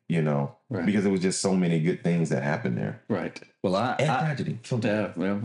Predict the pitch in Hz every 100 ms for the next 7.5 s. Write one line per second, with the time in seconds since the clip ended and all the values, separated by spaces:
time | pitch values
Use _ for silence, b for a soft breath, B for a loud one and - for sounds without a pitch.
0 | 101 104 110 143 131 107 110 104 92 90
1 | 87 101 95 85 73 - _ _ 90 90
2 | 92 92 90 95 - 104 95 - 90 85
3 | - 98 92 - - - - _ _ _
4 | _ _ - 107 107 104 87 82 76 -
5 | - 80 - 90 90 85 82 - 87 80
6 | 87 92 87 82 78 _ _ - 90 95
7 | 87 80 80 -